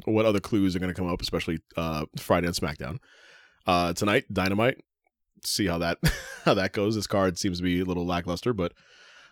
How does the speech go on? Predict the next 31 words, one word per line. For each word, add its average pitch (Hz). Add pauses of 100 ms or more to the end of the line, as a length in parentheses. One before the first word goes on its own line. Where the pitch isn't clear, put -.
(140)
uh, 85
al-, 98
always 98
down 90
for 85
some 90
A 87
E 85
W. 127 (520)
Um, 85
Extreme 104
Rules 147
in 120
two 117
weeks, - (160)
and 127 (240)
that's 101
it. 180
Is 85
there 92
anything 131
else -
that 95 (120)
I -
need 104
to 98 (1080)
say 101
or 117
you 80
wanna 107
say 131